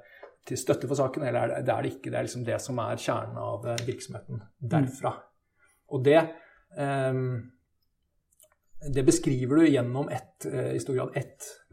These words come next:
Speaker 1: eh, viktig sentralt eksempel, nemlig et fagkritisk seminar som, eh, var, ble avholdt, eh,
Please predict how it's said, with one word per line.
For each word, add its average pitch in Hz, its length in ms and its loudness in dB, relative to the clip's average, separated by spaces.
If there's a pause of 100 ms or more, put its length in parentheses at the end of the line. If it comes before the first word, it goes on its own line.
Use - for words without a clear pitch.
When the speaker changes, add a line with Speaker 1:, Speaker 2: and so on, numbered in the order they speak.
Speaker 1:
eh, 123 580 -2 (480)
viktig 123 960 -4
sentralt 120 480 -6
eksempel, 127 640 0
nemlig 135 560 0 (760)
et 139 340 -4
fagkritisk 120 880 -2
seminar - 600 -2 (540)
som, 127 480 -6
eh, 123 360 -2 (360)
var, 113 400 -2
ble 120 160 -2
avholdt, - 420 -4
eh, 127 420 -4